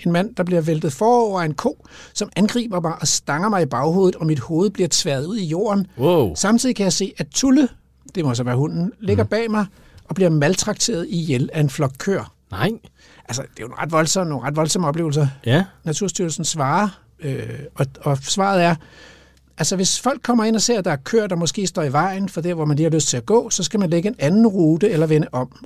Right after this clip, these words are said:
Speaker 1: Respekter køerne. Hvis man holder sig på afstand, er vi helt overbevist om, at problemet er løst, siger skovrider Peter Brostrøm.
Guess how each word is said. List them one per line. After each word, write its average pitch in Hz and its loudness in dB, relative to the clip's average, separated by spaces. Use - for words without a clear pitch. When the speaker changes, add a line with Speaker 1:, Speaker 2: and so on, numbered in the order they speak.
Speaker 1:
Respekter 196 -4
køerne. - -12
Hvis 139 -10
man 156 -2
holder 208 2
sig 185 -2
på 151 -6
afstand, 220 -2
er 208 -6
vi 180 2
helt 220 2
overbevist 156 0
om, 160 -2
at 151 -8
problemet 156 -2
er 127 0
løst, 151 -4
siger 143 -2
skovrider 135 -4
Peter - -4
Brostrøm. 117 -6